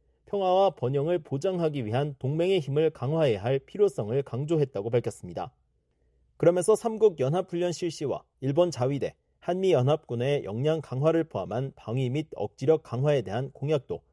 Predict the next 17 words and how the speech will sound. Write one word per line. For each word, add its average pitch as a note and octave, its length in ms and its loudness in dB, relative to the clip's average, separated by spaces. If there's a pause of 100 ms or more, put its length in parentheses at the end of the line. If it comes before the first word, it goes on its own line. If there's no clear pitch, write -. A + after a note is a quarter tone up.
(120)
재확인했다고 C#3+ 760 0
덧붙였습니다. F2+ 720 -10 (800)
또한 F#3+ 300 4
미국은 F3 380 2
핵 F#3 180 -2
역량을 F3 460 2
포함한 E3+ 420 0
압도적인 D3+ 640 0
군사력을 D3+ 560 2
바탕으로 B2 540 -2 (340)
일본과 E3+ 420 2
한국을 F3+ 440 0
방위하겠다는 C3 880 -4
철통 G3+ 400 -4
같은 E3 360 -4
공약을 B2 440 -2
재확인했다면서 C3 920 -2